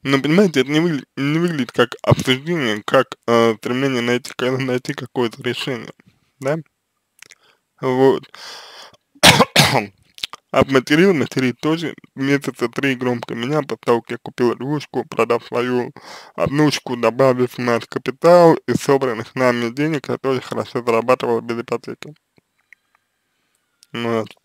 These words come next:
Очевидно, что здесь, ам, у вас нет сформи-, э, опыта обсуждения бюджета.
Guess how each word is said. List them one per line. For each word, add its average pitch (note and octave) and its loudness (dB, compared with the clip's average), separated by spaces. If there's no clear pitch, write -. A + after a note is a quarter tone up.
Очевидно, A#2 -4
что A2 -8
здесь, A2+ -8
ам, A2+ 0
у A#2 -6
вас B2 4
нет A#2+ 0
сформи-, A#2+ -4
э, A#2 4
опыта A2 2
обсуждения A#2 -4
бюджета. B2 -4